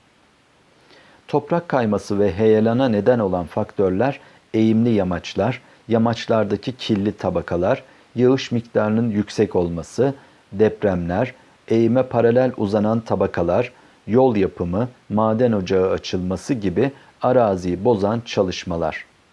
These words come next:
Toprağın üst tabakasının su ve rüzgarın etkisiyle sürüklenmesine erozyon denir. Erozyon can kaybına neden olmaz. Ancak toprakların verimsizleşmesi, açlığa ve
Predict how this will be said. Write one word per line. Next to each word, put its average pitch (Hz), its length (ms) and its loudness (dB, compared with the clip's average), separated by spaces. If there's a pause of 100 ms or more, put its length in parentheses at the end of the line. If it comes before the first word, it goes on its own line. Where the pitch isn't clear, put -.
(1800)
Toprağın 160 580 2
üst - 240 -2
tabakasının 98 640 0
su 147 380 -2
ve 107 120 4
rüzgarın 104 680 2
etkisiyle 110 760 -2 (300)
sürüklenmesine 113 1080 -2 (140)
erozyon 101 600 2
denir. 82 360 -6 (840)
Erozyon 104 640 2
can 127 300 2
kaybına 98 500 0
neden 107 320 2
olmaz. 87 560 -4 (240)
Ancak 95 460 -2
toprakların 110 760 0
verimsizleşmesi, 101 1200 -2 (320)
açlığa 110 640 0
ve 110 180 0